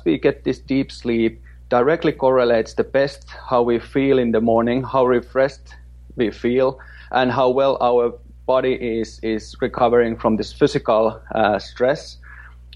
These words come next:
And, and, uh, when, when we are ex-, exercising more, training more and harder, we naturally get more pressure for the sleep and for deep sleep, and, and the amount of deep sleep increases,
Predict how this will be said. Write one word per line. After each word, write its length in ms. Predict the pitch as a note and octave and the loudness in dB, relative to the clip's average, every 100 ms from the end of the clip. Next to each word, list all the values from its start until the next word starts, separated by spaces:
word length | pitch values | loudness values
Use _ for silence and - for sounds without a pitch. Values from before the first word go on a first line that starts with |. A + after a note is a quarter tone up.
| - | 0
And, 320 | B2+ A#2+ A2 | 2 2 2
and, 320 | B2 B2 A#2+ | 0 2 2
uh, 360 | A#2+ A#2 A#2 A#2+ - - | 2 4 4 2 -2 -4
when, 200 | C#3 B2+ | -2 0
when 180 | C#3+ | 2
we 120 | C3+ C3+ | 2 2
are 160 | B2+ | 2
ex-, 220 | C3+ - - | 0 -4 -4
exercising 720 | F3 - D#3+ D3 C3+ C#3 C3+ | -2 -2 0 0 0 -2 0
more, 220 | C3 B2 | 0 0
training 500 | - C#3+ C#3 C3+ B2+ | 0 0 2 0 0
more 340 | B2+ B2 A#2+ | 2 2 2
and 140 | B2+ A2 | 0 0
harder, 580 | C3 B2 A2+ A2+ A#2 - - - | 0 2 4 2 0 -6 -10 -2
we 160 | C#3 | 2
naturally 560 | C3+ D#3 D#3+ C#3+ B2 A#2 | 2 2 0 0 2 2
get 300 | C3+ A#2+ - | 0 -4 -2
more 440 | B2+ A#2+ A2+ A#2 - - | 0 2 2 0 -4 -6
pressure 600 | C#3+ C#3+ - A#2 A#2+ B2+ - | -2 0 2 0 0 -4 -6
for 160 | C3 A#2+ | -2 0
the 120 | A2 | -2
sleep 360 | - D3 D3+ D3+ | -4 0 0 -2
and 200 | A#2+ A2+ | -6 -2
for 140 | A#2+ | -2
deep 260 | A2+ B2+ A#2+ | -2 -2 -6
sleep, 360 | - A#2 A2 - | -6 -4 -4 -2
and, 200 | A2+ A2 | -2 0
and 200 | A#2 A2+ | 0 0
the 80 | A#2 | 0
amount 360 | A#2 B2+ D#3+ C#3 | 0 2 2 2
of 160 | C3 | -2
deep 240 | - A#2+ A2+ | 0 -2 -2
sleep 280 | - A2 - | -4 -4 -2
increases, 840 | A2 G2+ B2+ A#2 G#2+ G#2 - - | -4 -2 0 2 2 0 -2 -16